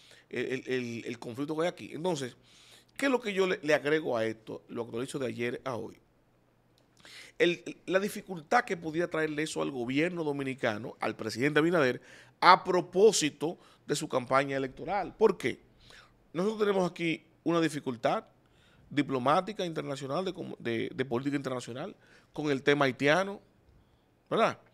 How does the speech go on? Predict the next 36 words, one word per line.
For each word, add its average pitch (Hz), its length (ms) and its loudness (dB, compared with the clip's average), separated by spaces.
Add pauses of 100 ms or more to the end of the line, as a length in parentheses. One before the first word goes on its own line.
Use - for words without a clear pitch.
(300)
Que 151 120 0
estamos 170 420 0
en 160 100 -4
constante 151 420 -2
cuestionamiento 143 960 -2
de 131 100 -2
cómo 135 280 -6
tratamos 123 340 -4
a 117 40 -6
los 113 60 -6
haitianos, 139 500 -4
de 123 80 -8
las 113 80 -10
cosas 127 220 -8
que 135 60 -10
hacemos, 135 400 -8 (580)
evidentemente 135 680 -2
de 131 100 -4
que 117 100 -8
si 120 100 -10
somos 127 280 -8
transparentes 120 500 -2
o 113 60 -4
no 117 160 -6
con 113 180 -10
el, 104 160 -6 (420)
con 117 340 -12
el 117 120 -4
respeto, 131 640 -8 (260)
¿verdad?, - 260 -6 (340)
a 117 80 -6
los 113 120 -2
derechos 143 260 -2
humanos 131 300 -2
de 127 80 -2
los, 117 280 -4